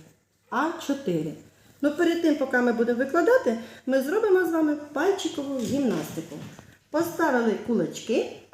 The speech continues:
і зробимо пальчиками, як у нашому садку гарні квіти в квітнику.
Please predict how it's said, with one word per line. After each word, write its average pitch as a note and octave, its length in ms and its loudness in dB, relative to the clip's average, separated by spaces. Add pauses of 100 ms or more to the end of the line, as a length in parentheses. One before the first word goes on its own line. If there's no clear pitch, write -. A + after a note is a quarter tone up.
(280)
і C4 120 -6
зробимо G3 580 0 (420)
пальчиками, F#3 520 -6 (400)
як B3+ 580 2
у G#3+ 60 0
нашому G#3 920 2
садку B3+ 760 -4 (240)
гарні F#3+ 520 4 (100)
квіти E4 460 2
в D#4+ 120 -4
квітнику. A#3+ 840 -2